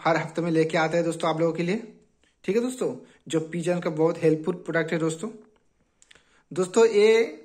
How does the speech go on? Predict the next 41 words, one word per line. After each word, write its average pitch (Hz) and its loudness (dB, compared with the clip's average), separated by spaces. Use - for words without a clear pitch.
सीजन - -6
ऑफर 190 6
है 196 2
दोस्तों, 190 -2
जनवरी 160 2
में 196 -6
बहुत 165 2
ही 226 0
मुनासिब 180 0
रेट 180 0
पे 196 -4
मिलेगा 185 0
दोस्तों। 180 -4
ये 175 -4
चीज़ 196 -8
बाहर 143 2
में 175 0
जो 180 2
महंगा 160 2
बेचता 170 -2
है 180 0
दोस्तों, 170 -4
उससे 147 -2
बहुत 156 0
कम 180 4
है 185 0
दोस्तों। 180 -4
हमको 156 0
रेट 160 0
के 185 0
लिए 185 0
फ़ोन 170 -4
कर 185 -4
सकते 180 -6
हो 190 0
या 180 2
WhatsApp 156 0
कर 180 -2
सकते 170 -8
हो 170 -4
दोस्तों। 175 -6